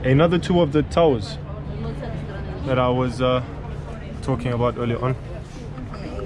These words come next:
So from here, I'm gonna end this video.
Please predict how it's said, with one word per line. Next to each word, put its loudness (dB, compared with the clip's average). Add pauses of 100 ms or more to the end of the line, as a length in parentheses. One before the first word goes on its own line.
(2500)
So 4
from 2
here, 8 (920)
I'm -2
gonna 2
end 4
this 2
video. 6